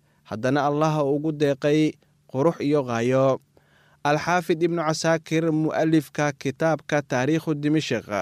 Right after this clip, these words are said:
ahna muxadidkii reer Shaam,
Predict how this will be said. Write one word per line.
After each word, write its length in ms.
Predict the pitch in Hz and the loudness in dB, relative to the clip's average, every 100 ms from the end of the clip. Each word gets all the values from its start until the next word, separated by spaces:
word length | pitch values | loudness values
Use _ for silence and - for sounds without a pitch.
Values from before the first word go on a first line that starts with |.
| 85 _ _ _ _ | -6 _ _ _ _
ahna 440 | 135 165 165 165 160 | -2 0 0 0 0
muxadidkii 760 | 156 - 151 156 139 - 139 | -2 -2 -2 -2 -4 -2 -2
reer 200 | 143 156 | 0 -2
Shaam, 440 | - 147 147 151 | -2 -2 0 0